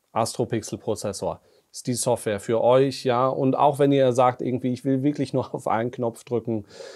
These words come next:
äh, und dann soll's losgehen, ich möchte am Ende ein fertiges Bild haben", dann Astropixel-Prozessor, nicht PixInsight, da werdet ihr dann nicht glücklich mit.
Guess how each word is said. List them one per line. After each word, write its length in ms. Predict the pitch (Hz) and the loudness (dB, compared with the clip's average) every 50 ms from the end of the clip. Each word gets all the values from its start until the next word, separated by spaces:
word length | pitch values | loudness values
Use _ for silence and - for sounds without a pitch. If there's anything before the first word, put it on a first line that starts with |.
| - - - - _ _ - | -20 -20 -20 -20 _ _ -8
äh, 600 | 240 131 117 113 110 110 110 110 113 117 - - | -6 -4 -2 -2 -2 -2 -2 -2 -2 -4 -4 -6
und 240 | - 120 113 104 117 | -4 -4 -2 0 0
dann 160 | 107 101 104 | 0 0 0
soll's 280 | 101 107 104 101 - | 0 -2 -2 0 0
losgehen, 520 | - 117 131 147 156 147 - - 131 127 123 | 0 2 4 4 2 2 0 0 0 0 0
ich 160 | 123 113 - | -2 -4 -4
möchte 220 | 120 117 - - | -6 -6 -4 -4
am 100 | 110 107 | -4 -4
Ende 200 | - 104 107 110 | -4 -4 -6 -4
ein 100 | 107 107 | -6 -6
fertiges 460 | 101 - 101 98 - 107 98 101 - _ | -6 -6 -6 -6 -6 -8 -10 -10 -12 _
Bild 260 | - 101 101 92 - | -8 -8 -8 -8 -8
haben", 380 | 82 82 82 87 90 92 _ _ _ _ _ _ - | -10 -10 -10 -10 -14 -18 _ _ _ _ _ _ -10
dann 320 | 82 82 92 92 92 - _ | -8 -8 -8 -8 -12 -12 _
Astropixel-Prozessor, 1200 | 95 98 98 - - 101 92 - 107 98 - - 107 - - 107 98 - 104 95 - 107 104 101 | -10 -8 -8 -8 -10 -10 -8 -8 -10 -10 -8 -10 -12 -8 -8 -8 -6 -6 -8 -6 -6 -6 -4 -4
nicht 320 | 107 110 120 120 - - _ | -2 -2 -2 -4 -6 -6 _
PixInsight, 720 | 127 117 - - 120 107 98 - 107 98 98 98 98 - _ - - - _ | -6 -6 -4 -4 -6 -6 -4 -2 -2 -2 -2 -2 -6 -10 _ -20 -20 -20 _
da 160 | - 117 101 | -6 -4 -2
werdet 180 | 101 101 95 104 | -2 -2 -4 -4
ihr 140 | 95 90 80 | -8 -8 -6
dann 200 | 90 92 87 90 | -6 -8 -6 -8
nicht 180 | 92 - - | -10 -12 -6
glücklich 380 | - 117 107 - - - - - | -4 -4 -4 -4 -8 -16 -16 -18
mit. 260 | - - _ - _ | -20 -20 _ -20 _